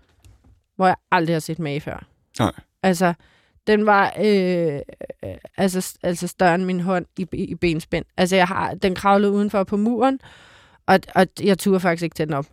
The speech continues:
Speaker 1: Altså, hun var simpelthen
Speaker 2: Ja.
Speaker 1: for stor. Jeg var simpelthen bange for, at hun ville løbe op under ærmet, og så ville jeg gå i alligevel, så ville der alligevel komme den der, som jeg godt ved, der ikke ville, men jeg ville også være bange for at slå hende ihjel. Men altså, den ville jeg gerne have målt, fordi jeg har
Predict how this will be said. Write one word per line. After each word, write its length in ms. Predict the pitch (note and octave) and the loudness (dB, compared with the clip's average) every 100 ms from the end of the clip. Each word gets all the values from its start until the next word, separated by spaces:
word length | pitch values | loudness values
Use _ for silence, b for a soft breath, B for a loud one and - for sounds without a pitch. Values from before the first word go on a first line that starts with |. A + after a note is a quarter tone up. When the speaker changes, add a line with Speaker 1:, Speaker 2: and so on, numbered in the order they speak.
| - | -2
Speaker 1:
Altså, 200 | F#3+ F#3 | 2 4
hun 180 | F#3 E3+ | 2 2
var 60 | |
simpelthen 320 | F3 F3+ F3+ E3+ | 0 0 0 2
Speaker 2:
Ja. 60 | |
Speaker 1:
for 80 | F3+ | 0
stor. 220 | - E3+ | 0 0
Jeg 120 | F3 | 2
var 80 | F3+ | 0
simpelthen 340 | F#3 G3+ G3 F3+ | 0 0 0 2
bange 220 | F#3 F#3 | 0 2
for, 80 | G3 | 0
at 60 | |
hun 120 | F#3+ | 0
ville 120 | F3+ F3 | -2 -2
løbe 200 | F3 E3+ | -2 -2
op 120 | E3+ - | -2 -2
under 220 | F#3+ F3+ | -2 0
ærmet, 300 | E3+ D#3+ F3 | 0 0 0
og 60 | F#3+ | -2
så 100 | F3 | -2
ville 100 | E3 | -4
jeg 100 | E3 | -2
gå 120 | E3 | 0
i 120 | E3 | 0
alligevel, 240 | E3+ F3+ G3+ | 0 0 0
så 120 | B3 | 0
ville 120 | A3+ | 4
der 60 | A3 | 4
alligevel 280 | G#3+ G#3 | 4 0
komme 260 | F#3+ G#3 G#3+ | 0 0 2
den 180 | G#3 F3+ | -2 0
der, 80 | F#3 | -2
som 200 | - F#3 | 0 -6
jeg 100 | F3 | -2
godt 200 | F3+ F3+ | -2 0
ved, 120 | F#3 | -2
der 60 | F#3 | -2
ikke 120 | F3 | -4
ville, 120 | E3+ | -4
men 60 | F#3+ | -2
jeg 100 | E3+ | 2
ville 100 | F#3 | 2
også 140 | G3 G#3 | 2 0
være 60 | |
bange 220 | F#3 F3+ | -2 -2
for 80 | F#3 | 0
at 60 | F3+ | -2
slå 140 | F3+ | -2
hende 160 | F3+ F3 | -2 0
ihjel. 200 | F3 G3 B B B | -2 -2 B B B
Men 220 | - G#3+ - | 2 2 2
altså, 420 | - G3+ F#3+ G3+ - - | 2 2 2 0 -2 2
den 180 | A3+ G#3+ | 2 4
ville 120 | G#3 | 2
jeg 80 | F#3+ | 2
gerne 180 | F#3 | 2
have 100 | G#3 | 2
målt, 300 | G3 F#3 D#3+ | 2 0 -4
fordi 280 | - F#3+ F3+ | -8 -4 -2
jeg 120 | D#3+ | -2
har 140 | F3+ | -4